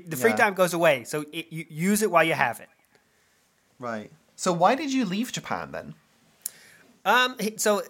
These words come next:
Speaker 1: again, my, my goal was, hey, live in Japan forever. That was my goal. I'm gonna get a job and all that stuff. But then,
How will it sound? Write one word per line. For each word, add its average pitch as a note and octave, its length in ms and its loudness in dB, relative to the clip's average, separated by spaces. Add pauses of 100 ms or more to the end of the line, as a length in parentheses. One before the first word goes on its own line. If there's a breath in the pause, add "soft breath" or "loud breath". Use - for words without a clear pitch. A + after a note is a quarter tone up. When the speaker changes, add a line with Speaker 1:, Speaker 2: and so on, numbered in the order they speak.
(120)
Speaker 1:
again, E3+ 360 0
my, B2+ 160 -2
my C3+ 160 0
goal F3+ 260 6
was, F3+ 160 4
hey, D#3 140 -4
live D3 180 -6
in E3+ 60 -16
Japan D#3 240 -8
forever. A2+ 440 -10
That A#2+ 100 -10
was C3 120 -12
my C3+ 120 -6
goal. B2+ 320 -6
I'm B2 80 -10
gonna B2 160 -12
get B2 100 -14
a A#2+ 40 -18
job B2 260 -8
and A#2+ 80 -12
all A#2 80 -10
that A#2 140 -12
stuff. A2 320 -12
But C3+ 240 -6
then, A3 500 -2